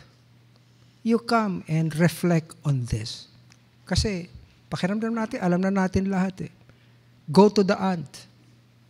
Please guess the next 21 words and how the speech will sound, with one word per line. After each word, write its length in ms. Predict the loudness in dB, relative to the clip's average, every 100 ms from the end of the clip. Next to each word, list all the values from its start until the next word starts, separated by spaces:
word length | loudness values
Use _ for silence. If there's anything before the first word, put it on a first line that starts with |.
| _ -20 -20 _ _
and 280 | -2 0 4
learn 280 | 6 6 4
from 280 | 0 0 2
their 200 | 2 2
ways. 480 | -2 -6 -10 -18 -20 _ _ _ _
Kahit 320 | 2 4 2
na 80 | -2
sa 80 | -2
maliliit 480 | 0 0 0 0 -2
na 80 |
bagay, 480 | -2 -2 -2 0 -2
pwede 320 | 0 0 0
tayo 280 | 0 2 2 2
matuto 560 | -2 -2 -4 -6 -10 -12 -20 _
kung 160 | -2 0
tayo 400 | 4 6 6 2
po 240 | 0 -2
ay 240 | 0 0 2
learner. 480 | 2 0 -2 -6 -10 -16 _ _ _ _ _ -20 -20 _ 0
Let's 560 | 2 2 -2 -6 -6 -12 -10 -8 -4 4
come 440 | 6 6 2